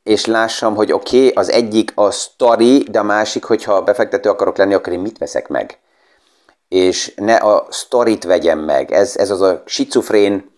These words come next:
szükséges helyzet, ami szerencsére kialakult, hogy ez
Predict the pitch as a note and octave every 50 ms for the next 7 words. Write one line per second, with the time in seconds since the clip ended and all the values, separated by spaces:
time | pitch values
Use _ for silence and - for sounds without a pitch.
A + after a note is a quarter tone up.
0 | _ _ _ - - - C3 - - - A#2 G#2 A2 G2 - - - G#2+ G#2 G#2+
1 | A2 G#2 F#2 G2 F#2 G2 - G#2 G2+ G2+ G2 G2 G2+ G2+ F#2+ - _ _ - _
2 | _ _ _ _ - - - A#2 A#2+ A#2 - A#2 G#2 G2 G2 - - A#2 G#2 G2
3 | F2+ D#2 - - G#2+ A2 A2 - G#2+ F#2+ F#2+ F#2+ F2+ -